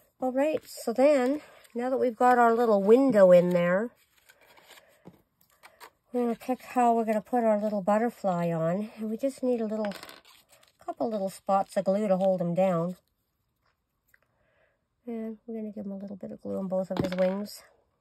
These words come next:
And stick him in here.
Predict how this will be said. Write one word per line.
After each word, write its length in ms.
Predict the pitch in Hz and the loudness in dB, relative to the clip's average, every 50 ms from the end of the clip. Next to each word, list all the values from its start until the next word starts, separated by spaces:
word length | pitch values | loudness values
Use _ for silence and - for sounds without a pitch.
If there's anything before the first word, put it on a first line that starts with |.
| _ _ _ _ _ _ _ _ _ _ _ _ _ _ - _ _ _ _ _ _ _ _ _ - | _ _ _ _ _ _ _ _ _ _ _ _ _ _ -20 _ _ _ _ _ _ _ _ _ -12
And 280 | 262 240 233 226 214 | -10 -8 -6 -8 -8
stick 320 | - - - _ - 196 - | -10 -14 -20 _ -14 -10 -8
him 120 | 196 196 | -6 -6
in 160 | 196 196 196 | -4 -4 -4
here. 340 | 190 196 202 202 202 208 208 | -4 -4 -4 -4 -4 -6 -8